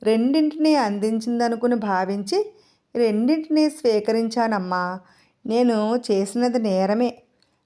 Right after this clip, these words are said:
అయితే తల్లివి కదా, ఆ తల్లి మనసుతో ఈ తప్పు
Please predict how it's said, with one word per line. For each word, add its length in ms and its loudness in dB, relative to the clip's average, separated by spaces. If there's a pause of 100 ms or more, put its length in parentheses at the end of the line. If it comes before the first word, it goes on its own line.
(100)
అయితే 540 0
తల్లివి 400 -2
కదా, 540 -2 (580)
ఆ 120 -2
తల్లి 380 0
మనసుతో 800 0
ఈ 160 0
తప్పు 880 -2